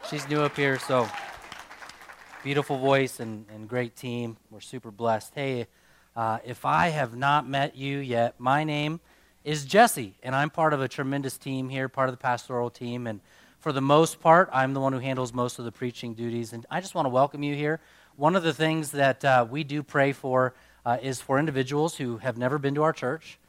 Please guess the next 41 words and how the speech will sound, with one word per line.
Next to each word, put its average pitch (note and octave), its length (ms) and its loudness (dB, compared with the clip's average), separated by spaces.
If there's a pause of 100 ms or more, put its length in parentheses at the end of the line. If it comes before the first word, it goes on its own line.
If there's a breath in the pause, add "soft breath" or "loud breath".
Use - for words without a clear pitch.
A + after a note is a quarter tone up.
(240)
to A#2 100 -12
come D#3+ 380 4 (180)
and B2+ 120 -8
to A#2 40 -4
feel B2+ 240 0
welcome E3 560 4
and B2+ 140 -8
to A#2 40 -6
feel A#2+ 240 -2
loved. C#3 380 4 (320 soft breath)
In C3 140 -8
fact, E3+ 340 4
one D#3 140 0
of G3 80 0
the - 20 -4
things C#3+ 180 -6
we C3+ 60 -8
also C#3+ 320 0
pray C3 180 -6
for C3+ 220 -4
is B2+ 120 -6
that - 180 -8
people D#3 300 -8
who, D3 260 -6 (380 soft breath)
who D3+ 100 0
are C#3 80 4
seeking E3+ 380 -4
who D#3+ 120 -2
Jesus B2+ 420 -6
is, C#3+ 400 -4
or B2 140 -4
maybe C3+ 240 -4
they're C3+ 160 -2
new C3+ 220 -6
to C3+ 100 -16
the B2+ 100 -10
faith, C#3+ 320 -6
or A#2+ 80 -12
they're A2+ 140 -10
questioning C#3 480 -6
who B2+ 300 -8